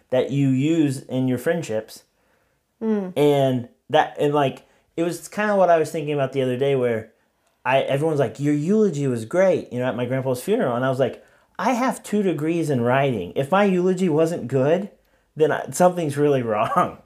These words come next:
Speaker 1: you know?
Speaker 2: Mm-hmm, mm-hmm.
Speaker 1: And so it's like, when you're being a thoughtful, attentive listener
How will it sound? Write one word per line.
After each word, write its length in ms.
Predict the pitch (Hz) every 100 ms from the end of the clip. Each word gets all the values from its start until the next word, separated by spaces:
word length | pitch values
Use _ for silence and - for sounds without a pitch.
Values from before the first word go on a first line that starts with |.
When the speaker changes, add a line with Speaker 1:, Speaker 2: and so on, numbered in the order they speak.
| - 247
Speaker 1:
you 220 | 233 165
know? 180 | 175 202
Speaker 2:
Mm-hmm, 300 | 202 - 208
mm-hmm. 80 |
Speaker 1:
And 400 | 165 165 160 143 - -
so 200 | 170 165
it's 100 | 165
like, 200 | 165 170
when 140 | 160
you're 380 | 160 185 180 185 -
being 220 | 151 165
a 40 | 135
thoughtful, 720 | 131 143 143 - 135 131 127 _ _ _ _ _ _
attentive 500 | 131 135 143 139 117
listener 640 | 117 147 147 127 113 107